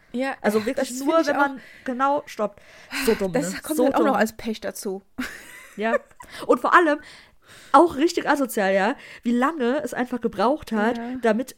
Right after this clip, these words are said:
Speaker 2: dem Zuschauer gesagt wird, es geht hier gerade um außerhalb oder innerhalb und nicht um diese scheiß Abseitsposition.
Speaker 1: Ja,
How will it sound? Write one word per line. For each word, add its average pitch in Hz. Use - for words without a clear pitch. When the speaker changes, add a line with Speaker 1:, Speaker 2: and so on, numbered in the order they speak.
Speaker 2:
dem 208
Zuschauer 208
gesagt 202
wird, 226
es 214
geht 277
hier 269
gerade 208
um 180
außerhalb 240
oder 196
innerhalb 208
und 214
nicht 262
um 214
diese 202
scheiß 175
Abseitsposition. 165
Speaker 1:
Ja, 214